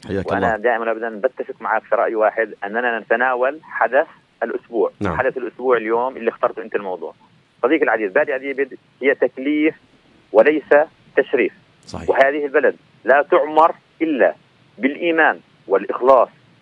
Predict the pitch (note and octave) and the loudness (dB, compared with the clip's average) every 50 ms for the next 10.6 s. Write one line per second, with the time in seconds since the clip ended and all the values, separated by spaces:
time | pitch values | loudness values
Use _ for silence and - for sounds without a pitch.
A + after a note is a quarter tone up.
0 | - - G#2 A#2+ A#2 A2 - - D3 C#3 - D3 D3 B2+ G#2 F#2 D#2+ - _ _ | 0 0 0 0 0 -6 -2 0 -2 0 2 4 2 2 2 -2 -8 -14 _ _
1 | _ _ - - G#2+ C3 C3+ C#3 C4 A#3 C3 E3 D#3 C3 A#2+ - _ _ _ _ | _ _ -6 2 4 4 4 4 0 -4 -2 -2 -2 -2 -6 -20 _ _ _ _
2 | _ _ - - A2+ C3+ C3 - - - - - E3+ D3 D#3+ F3 F3 F3+ F3+ _ | _ _ -2 4 6 6 6 4 -6 -8 0 2 2 2 2 -2 -4 -6 -10 _
3 | _ _ _ _ - A2 C#3+ D#3+ C#3 D#3 D3 D3+ D3 D#3+ E3+ D#3+ _ _ _ - | _ _ _ _ 2 4 4 4 4 2 0 0 -2 -2 -2 -8 _ _ _ -4
4 | G#2 C3 - - - D3 - - A2+ F#2+ D#2+ E2 D2+ - _ _ _ _ _ _ | -2 -2 0 2 2 4 4 4 2 2 0 -4 -4 -6 _ _ _ _ _ _
5 | _ _ _ _ _ - B2 D3 E3 D#3 D3+ - D#3 D#3 D#3+ D3+ _ _ _ _ | _ _ _ _ _ 0 4 4 4 4 4 0 -2 -2 -2 -8 _ _ _ _
6 | _ - - A#2 C3+ F3 F3 E3 E3+ - - D#3+ D#3+ D#3 D3+ - _ _ _ _ | _ 0 0 2 2 0 -4 -6 -6 -4 -4 -4 -4 -6 -10 -12 _ _ _ _
7 | _ _ _ _ _ _ _ _ _ _ _ - - D#3 F3 - - - - B3+ | _ _ _ _ _ _ _ _ _ _ _ 4 6 6 6 4 0 2 2 2
8 | B3+ - - - - G#3+ A#3 G#3+ G3+ F#3 F3+ F3 E3+ D3+ D#3+ D3 B2+ B2 C#3+ D#3 | 2 2 -6 -4 2 2 4 4 4 4 4 4 4 4 2 2 2 2 2 0
9 | D#3 _ _ _ _ - B2 D3 - - G3+ - - E3+ D#3+ D#3+ D3 - D#3+ D3+ | -2 _ _ _ _ -2 -2 -2 0 -2 -4 0 2 4 4 4 4 4 0 2
10 | - C#3 - A2+ C#3+ C#3 C#3 C3+ - - E2+ | 4 4 4 4 4 2 2 0 -2 -6 -10